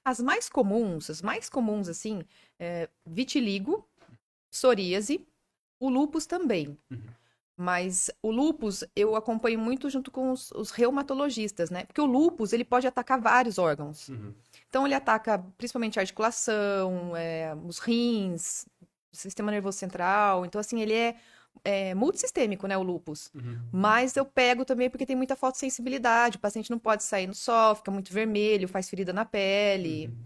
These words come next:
Speaker 1: Então, acaba vindo pro consultório dermatológico também. Mas as mais comuns, assim, de longe, é psoríase, vitiligo, alopecia areata também vem bastante, e dermatite atópica, né?
Speaker 2: Uhum.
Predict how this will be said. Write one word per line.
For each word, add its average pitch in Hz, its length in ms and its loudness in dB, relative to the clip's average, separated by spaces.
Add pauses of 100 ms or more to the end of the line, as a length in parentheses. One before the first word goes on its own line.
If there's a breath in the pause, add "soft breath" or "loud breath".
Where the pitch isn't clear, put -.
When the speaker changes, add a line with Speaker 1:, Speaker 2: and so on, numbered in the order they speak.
(320 loud breath)
Speaker 1:
Então, 226 120 2
acaba 240 380 6
vindo 269 220 -2
pro - 100 -16
consultório 220 340 0
dermatológico 185 600 -2
também. 165 360 -2 (320 soft breath)
Mas 196 160 -2
as 226 220 4
mais 226 320 2
comuns, 330 420 0
assim, 254 320 0
de 262 120 -2
longe, 233 520 -2 (420 soft breath)
é 190 440 0
psoríase, 285 500 2
vitiligo, 285 640 -2
alopecia 240 440 2
areata 214 360 4
também 233 260 0
vem 240 80 0
bastante, 226 320 -2
e - 40 -4
dermatite 285 460 -2
atópica, 220 600 0
né? 180 140 -4
Speaker 2:
Uhum. - 240 -8